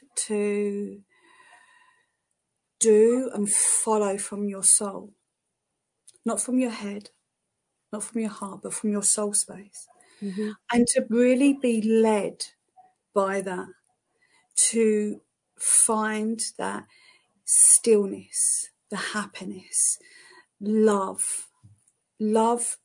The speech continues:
Speaker 1: from your soul, yourself. And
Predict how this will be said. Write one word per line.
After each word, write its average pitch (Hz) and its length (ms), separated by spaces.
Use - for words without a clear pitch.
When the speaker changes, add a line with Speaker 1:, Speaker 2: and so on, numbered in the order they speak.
Speaker 1:
from 208 480
your 196 220
soul, 202 680
yourself. - 960
And 208 840